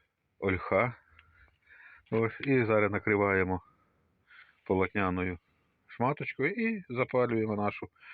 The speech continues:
коптілку. Коптити будемо, поки температура всередині не достигне сімдесят-вісімдесят градусів. От. Бо по часу я вам не скажу, все-таки час, що літом коптити, що,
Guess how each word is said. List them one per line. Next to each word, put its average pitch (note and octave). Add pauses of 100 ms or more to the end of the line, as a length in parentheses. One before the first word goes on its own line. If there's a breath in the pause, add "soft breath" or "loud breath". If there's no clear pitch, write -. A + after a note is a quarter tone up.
(200 loud breath)
коптілку. F#2+
Коптити D3
будемо, A#2+
поки A2+
температура G#2
всередині G2
не F#2
достигне G2 (320 loud breath)
сімдесят-вісімдесят G2
градусів. E2+ (540 soft breath)
От. F2+ (720)
Бо G2
по G#2+
часу G#2
я F#2
вам F#2
не G2
скажу, C3
все-таки G2+
час, F#2+
що F#2+
літом A#2+
коптити, G2+
що, F2+